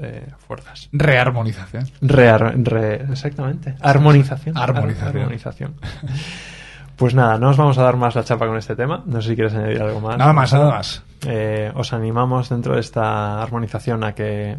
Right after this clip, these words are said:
Speaker 1: os desuscribáis de otro canal, que no sea, o sea, no, no os suscribáis al nuestro, y a, ni a nuestro podcast, ni en ninguna red, no estamos en ninguna red, no, no, no os suscribáis, no volvéis a escucharnos nunca, dejad de escuchar cosas y salid a ver árboles,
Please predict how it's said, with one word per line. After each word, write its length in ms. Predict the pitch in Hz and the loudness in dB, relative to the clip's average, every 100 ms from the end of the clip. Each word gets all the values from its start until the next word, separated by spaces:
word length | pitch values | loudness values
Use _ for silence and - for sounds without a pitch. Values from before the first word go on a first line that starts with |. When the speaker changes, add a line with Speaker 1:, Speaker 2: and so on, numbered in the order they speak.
| - | -8
Speaker 1:
os 220 | 139 107 127 | -6 0 4
desuscribáis 800 | 147 - 135 117 113 113 110 | 6 4 0 0 0 2 0
de 60 | 110 | -4
otro 180 | 107 104 | -6 -8
canal, 320 | 104 127 208 | -6 -6 -6
que 120 | - 107 | -8 -8
no 100 | 104 | -6
sea, 540 | 104 104 101 101 113 | -6 -6 -6 -8 -10
o 40 | 131 | -8
sea, 180 | 113 104 | -6 -4
no, 220 | 117 120 | -4 2
no 140 | 147 | 4
os 80 | 165 | 6
suscribáis 360 | 156 143 131 120 | 4 6 6 4
al 140 | 117 | 2
nuestro, 340 | 139 - 247 - - - - _ _ | 0 0 -6 -8 -20 -20 -20 _ _
y 400 | 143 127 117 113 | -4 -2 -2 -4
a, 120 | 113 | -4
ni 180 | 110 110 | -6 -6
a 60 | 104 | -6
nuestro 260 | 104 - | -6 -6
podcast, 340 | - 151 143 135 | -6 -4 -2 -2
ni 100 | 110 | -2
en 60 | 110 | -2
ninguna 360 | 117 143 127 120 | 2 4 4 4
red, 160 | 139 | 2
no 80 | 135 | 0
estamos 260 | 135 147 131 | 0 2 2
en 80 | |
ninguna 260 | 127 123 117 | 2 0 -2
red, 160 | 143 - | -2 -4
no, 360 | 123 120 120 117 | -4 -2 -2 -4
no, 260 | 135 131 123 | -4 -4 -4
no 200 | 123 143 | -2 -2
os 40 | |
suscribáis, 460 | 147 135 131 196 143 | -2 -2 -4 -4 -4
no 240 | 120 123 | -4 0
volvéis 260 | 123 120 117 | 2 2 0
a 40 | |
escucharnos 420 | 123 - 123 110 | -4 -4 -4 -2
nunca, 240 | 156 180 226 | -2 -4 -2
dejad 260 | 135 131 143 | 0 2 4
de 60 | 135 | 4
escuchar 280 | 135 123 | 0 -4
cosas 360 | - 165 240 202 | -4 -6 -6 -8
y 160 | 135 120 | -8 -8
salid 320 | - 113 107 | -6 -4 -2
a 200 | 107 110 | -4 -4
ver 180 | 113 107 | -2 -2
árboles, 440 | 107 120 127 135 | 0 0 0 -4